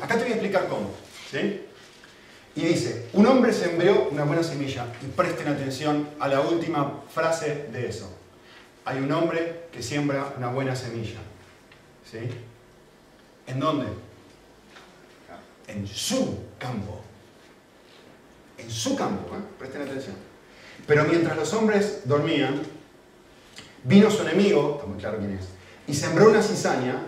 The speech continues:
entre el trigo y se fue. Cuando el trigo brotó, produjo grano, entonces apareció también la cizaña. Y los siervos del dueño", está hablando de Cristo, ¿no? Que él es dueño de su campo. Interpreten que es su campo.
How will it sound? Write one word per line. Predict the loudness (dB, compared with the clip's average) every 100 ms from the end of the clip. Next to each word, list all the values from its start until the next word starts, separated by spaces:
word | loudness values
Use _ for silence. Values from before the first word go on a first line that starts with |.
| -8
entre | -4 -2 -2
el | 0
trigo | 4 4
y |
se | 2
fue. | -2 -6 -10 -14 -20 -14
Cuando | -8 -6
el | -2
trigo | 2 4 4
brotó, | 2 2 2 2
produjo | 0 -4 -2
grano, | 2 2 2
entonces | -2 -4 -6
apareció | -6 -6 -6
también | -4 -4 -4
la | -6
cizaña. | -8 -10 -10 -12 -18 -20 -20 -6
Y | 2
los | 4 4
siervos | 6 6 6 2
del | 2
dueño", | 0 0 -2 -2 -4
está | -4
hablando | -2 -2
de | -2
Cristo, | -4 -6 -6
¿no? | -8 -10 -12 -20 -20 -20 -12
Que | -2
él | 2
es | 2 0 -4
dueño | 2 6 6 4 0
de | -4
su | -4 -2
campo. | -2 -2 -6 -8 -10 -18 -20 -20 -20 -20 -20 -20 -20 -20 -20 -20
Interpreten | -12 -8 -2 0 0
que | -2
es | -4
su | -4
campo. | -4 -4 -4 -8 -10